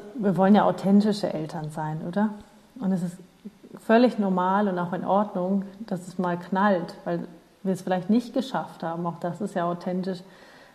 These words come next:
zu sagen, ich schaffe es nicht immer, meine Wut im Zaun zu halten. Und genauso schaffen es die Kinder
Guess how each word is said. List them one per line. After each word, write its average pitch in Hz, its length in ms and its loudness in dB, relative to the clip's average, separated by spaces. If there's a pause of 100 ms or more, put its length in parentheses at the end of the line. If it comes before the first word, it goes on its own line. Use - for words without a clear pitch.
(120)
zu - 80 -20
sagen, 180 260 0
ich - 280 -10
schaffe 190 220 -2
es 175 100 -4
nicht 226 240 0
immer, 208 520 2
meine 202 300 2
Wut 208 200 2
im 202 160 0
Zaun 196 340 0
zu 214 200 -4
halten. 165 360 -4
Und 170 120 -6
genauso 175 440 -2
schaffen 180 320 -6
es 175 120 -8
die 175 100 -2
Kinder 175 420 -4